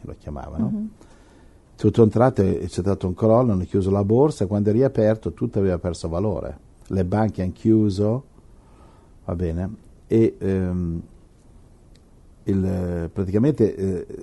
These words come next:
Speaker 1: ri-, riterrà del valore, però non sappiamo quanto ne riterrà.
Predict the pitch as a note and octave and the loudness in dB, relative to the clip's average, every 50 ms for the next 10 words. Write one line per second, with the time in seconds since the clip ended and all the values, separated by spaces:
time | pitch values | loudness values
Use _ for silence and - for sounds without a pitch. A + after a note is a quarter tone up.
0 | - - - G2+ A2 A#2+ B2 - - G#2 G#2+ A#2 B2+ A2 - C3+ A#2 A2 A#2 D#3 | -14 -8 -2 2 2 2 2 2 0 0 2 2 2 4 4 4 4 4 4 4
1 | G#3 A3+ F#3+ G2+ F2 E2+ F#2 F#2+ F2+ F2 F2 F#2+ G2+ A2+ A2+ E2+ D2 - - - | 4 4 4 2 0 -2 -2 -2 -2 -2 -2 0 2 2 2 0 -2 -6 -12 -16
2 | - - - - - - - A#2+ A#2+ B2+ B2 B2 A#2+ - C#3 A#2+ - - D#3+ F3 | -18 -20 -20 -20 -18 -6 0 2 4 4 4 4 4 4 2 2 2 2 2 2
3 | F3 C3 - - C3+ B2+ C#3 C3 B2+ A2+ G#2+ G2+ G2 G2 G#2+ G#2+ - G#2 F#2 F#2 | 2 0 -2 -2 -2 -2 0 0 0 0 2 2 2 2 0 0 0 -2 -4 -4
4 | F#2+ A#2 G2+ F#2+ | -4 -4 -4 -6